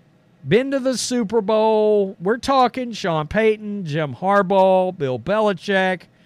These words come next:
Mike Tomlin. That's that kind of money. All right, now Belichick's probably making more like twenty-five,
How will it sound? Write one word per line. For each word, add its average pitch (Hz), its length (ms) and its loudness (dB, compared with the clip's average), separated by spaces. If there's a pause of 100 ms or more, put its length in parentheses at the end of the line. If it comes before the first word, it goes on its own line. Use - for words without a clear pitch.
(240)
Mike 214 340 0
Tomlin. 214 600 -4 (540)
That's 226 320 0
that 233 260 0
kind 233 320 0
of 175 140 2
money. 180 420 0 (1080)
All 135 80 -2
right, 202 240 4
now 160 200 -2
Belichick's 214 580 0
probably 180 320 0
making 175 300 -2
more 175 180 -4
like 175 240 -2
twenty-five, 190 880 -2